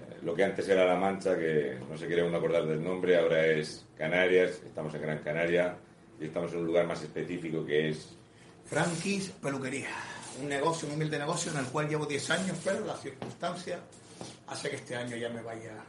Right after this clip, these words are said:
Speaker 2: a otro lugar de La Mancha.
Speaker 1: ¿Me estás queriendo decir que, que no tenéis un veinticinco por ciento de ocupación hotelera?
Speaker 2: No quiero pensar en nada.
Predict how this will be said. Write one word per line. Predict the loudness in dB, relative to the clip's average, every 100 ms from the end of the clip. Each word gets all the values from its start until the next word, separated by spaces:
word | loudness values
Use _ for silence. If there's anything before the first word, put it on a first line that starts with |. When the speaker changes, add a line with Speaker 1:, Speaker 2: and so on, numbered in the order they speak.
| -12
Speaker 2:
a |
otro | -10 -10 -10
lugar | -10 -12 -12
de | -14
La | -14
Mancha. | -16 -18 -18 -18 -20 -20 -20 -20 -20 -20 -20 -20 -20 -20 -20 -20
Speaker 1:
¿Me | -16
estás | -12 -6
queriendo | -2 -2
decir | -2 -4 -4
que, | -4 -6 -10 -18 -10
que |
no | -6 -2
tenéis | -2 0 -2
un | -4
veinticinco | -4 -6 -6 -8 -10 -6 -4
por | -4 -6
ciento | -6 -2
de | -2
ocupación | -2 -8 -10 -8 -6
hotelera? | -6 -10 -10 -12 -16 -20 -20 -20 -20 -20 -20 -20 -20 -20 -20 -20 -20 -20 -20 -20 -20
Speaker 2:
No | -12
quiero | -10 -8
pensar | -10 -12 -10 -8
en | -6
nada. | -6 -6